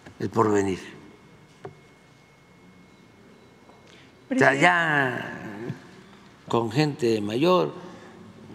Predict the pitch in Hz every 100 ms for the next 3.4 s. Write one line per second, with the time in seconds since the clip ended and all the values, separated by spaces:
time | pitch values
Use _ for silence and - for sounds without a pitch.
0 | 107 104 117 - 127 139 135 123 113 -
1 | 101 101 104 - 170 226 175 156 151 -
2 | - - - - 170 135 - 143 143 127
3 | 104 - - -